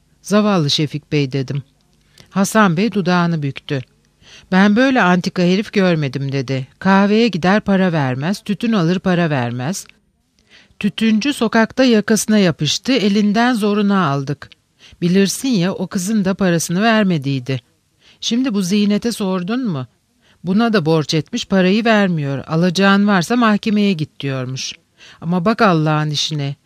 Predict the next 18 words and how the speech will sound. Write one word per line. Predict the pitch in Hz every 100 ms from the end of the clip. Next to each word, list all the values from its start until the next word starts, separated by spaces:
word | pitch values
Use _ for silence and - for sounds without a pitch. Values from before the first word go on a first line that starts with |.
| _ _
Yutturmuş | 190 - - 226 240 208
İskender'e | 180 - 180 165 165 165
paraları, | 175 170 160 160 208
çıra | 262 220 214
gibi | 185 170 226
yanıyor." | 220 208 202 139 127 _ _ _ _ _ - - -
Ayaşlı | 196 202 160 - 240
söze | 214 185 170
karıştı. | 160 143 131 - - 127 - _ _ _ _ _ _ _ _ _ - _ _ -
"İskender'den | - - 208 214 226 226 269 302
onun | 285 190 220 233
çok | 240 214
umudu | 185 160 143 143
vardı | 147 139 147
ama | 208 269 254
boşa | 208 220
çıktı." | 208 - - 143
dedi. | 143 123 131